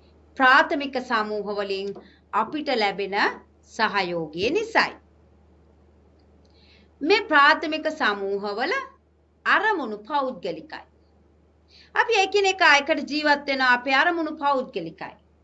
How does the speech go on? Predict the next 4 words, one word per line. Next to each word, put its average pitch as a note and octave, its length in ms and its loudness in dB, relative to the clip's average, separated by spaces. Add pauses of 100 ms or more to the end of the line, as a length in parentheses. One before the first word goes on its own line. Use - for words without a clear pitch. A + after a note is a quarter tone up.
(1300)
සබඳතා F4 580 4
අවිධිමත්. C#4+ 680 0 (1300)
sannivedanaye F4 800 2
අවිධිමත්. D#4 640 -2